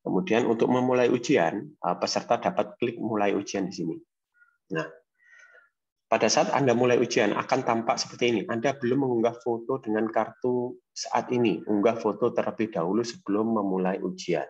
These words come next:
Jadi untuk memulai ujian diperlukan untuk mengunggah foto awal dengan memegang kartu peserta.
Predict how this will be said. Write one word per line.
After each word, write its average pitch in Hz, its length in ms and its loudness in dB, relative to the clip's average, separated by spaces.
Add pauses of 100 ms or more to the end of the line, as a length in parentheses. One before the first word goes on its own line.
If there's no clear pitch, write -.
Jadi 87 300 0
untuk 151 160 0
memulai 120 420 2
ujian 123 300 0
diperlukan 120 640 0
untuk 117 220 -4
mengunggah 123 560 0
foto 123 580 -2
awal 113 480 0 (560)
dengan 107 380 -2 (500)
memegang 123 680 2
kartu 120 400 -2
peserta. - 640 -2